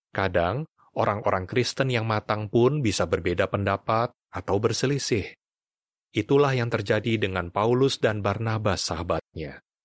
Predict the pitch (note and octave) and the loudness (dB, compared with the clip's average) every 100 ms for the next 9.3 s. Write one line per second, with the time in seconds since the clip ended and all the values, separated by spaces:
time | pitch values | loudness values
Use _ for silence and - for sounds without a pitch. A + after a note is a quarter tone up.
0 | _ _ _ _ _ _ - F2+ F#2+ F#2+ | _ _ _ _ _ _ -2 -2 0 0
1 | G2+ B2 - G#2 F#2+ - F#2+ G2 A#2+ G#2+ | 2 0 0 -2 -2 -4 -2 0 0 0
2 | E2+ F2 F#2+ G#2 A#2+ C#3 D#3 C3 - G#2+ | -4 -4 -4 -4 -4 0 0 0 -2 0
3 | F#2 - A2+ - C#3+ - G2+ G2+ G2+ - | -2 -2 -4 0 0 2 0 0 -4 -4
4 | F2+ F2+ F2 G2+ C3 C3+ B2 - - A#2+ | -2 0 0 0 0 0 0 0 0 -2
5 | B2 G#2+ A#2 G#2 G2+ G2 - G#2+ G2+ F2+ | -4 -2 0 0 0 -2 -2 0 0 -2
6 | F2+ F2+ F#2 - - D2+ D2 - _ _ | -2 -2 -2 -4 -6 -8 -10 -18 _ _
7 | _ _ _ - G2 F2 D#2+ B2 D3+ G#2+ | _ _ _ -4 -2 -2 -2 -4 0 2
8 | G#2 D#3+ - A2 A2+ A#2+ - - C#3 D#3+ | 4 4 2 -2 0 0 2 0 2 2
9 | D3+ A#2 | 2 0